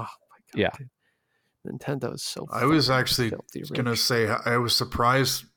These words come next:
Speaker 3: fifa was so low in a World Cup year.
Speaker 2: Well,
Speaker 3: Um,
Speaker 2: fifa only came out recently.
Speaker 3: Right.
Speaker 2: And it
Speaker 3: Right.
Speaker 2: actually, for December, I think it knocked,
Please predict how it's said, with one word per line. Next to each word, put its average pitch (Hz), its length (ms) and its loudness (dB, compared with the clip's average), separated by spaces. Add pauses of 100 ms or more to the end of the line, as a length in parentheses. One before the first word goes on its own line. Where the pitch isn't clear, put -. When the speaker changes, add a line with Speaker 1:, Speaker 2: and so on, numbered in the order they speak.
(140)
Speaker 3:
fifa 131 520 2
was 104 180 2
so 113 220 4
low 107 460 2 (140)
in 120 100 -2
a 107 60 2
World 110 280 4
Cup 117 280 0
year. 90 280 -4 (520)
Speaker 2:
Well, 110 320 4
Speaker 3:
Um, - 40 2
Speaker 2:
fifa 147 280 0
only 185 260 4
came 156 160 2
out 165 240 2 (380)
recently. 110 560 -2 (560)
Speaker 3:
Right. 101 360 -2 (240)
Speaker 2:
And 123 140 2
it 143 140 4
Speaker 3:
Right. - 100 -2
Speaker 2:
actually, 135 400 2
for 120 140 -4
December, 117 580 0
I 95 80 4
think 117 240 -2
it - 100 -4
knocked, 104 540 0